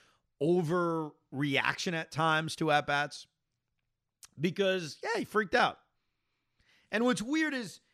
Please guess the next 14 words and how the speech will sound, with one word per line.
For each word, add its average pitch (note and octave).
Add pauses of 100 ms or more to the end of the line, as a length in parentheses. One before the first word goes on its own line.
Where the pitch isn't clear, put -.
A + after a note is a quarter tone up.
(160)
he A#3
freaked B3+
out G3
in E3+
a D#3
situation D#3
in C3+
which C3+ (340)
the C#3+
Mets E3+
had G#3
scored D3+
nine D#3+
runs. C3+